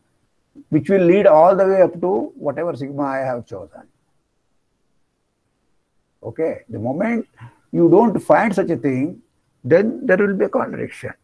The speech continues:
There will not be a path like that. Okay, so take up to sigma, you have taken something which, which satisfies this one. How do you construct the next one?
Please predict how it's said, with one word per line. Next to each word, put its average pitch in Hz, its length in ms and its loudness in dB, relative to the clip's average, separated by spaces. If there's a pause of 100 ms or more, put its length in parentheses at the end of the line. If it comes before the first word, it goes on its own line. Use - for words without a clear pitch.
(1400)
There 156 220 -4
will 156 200 0
not 160 300 2
be 156 100 0
a 135 60 -2
path 135 360 -2
like - 220 -18
that. - 220 -16 (1600)
Okay, 151 400 -8 (560)
so - 360 4 (440)
take 233 220 6 (220)
up - 180 -12
to 202 80 -6
sigma, 160 460 -8
you 143 120 -6
have 160 140 -4
taken 139 300 -10
something 123 520 -12
which, 151 300 -18
which 151 160 -18
satisfies 143 520 -4
this - 140 -20
one. 98 200 -12
How 160 180 0
do 185 80 0
you 185 100 2
construct 165 360 -6
the 160 80 -4
next 156 260 -6
one? 151 320 -2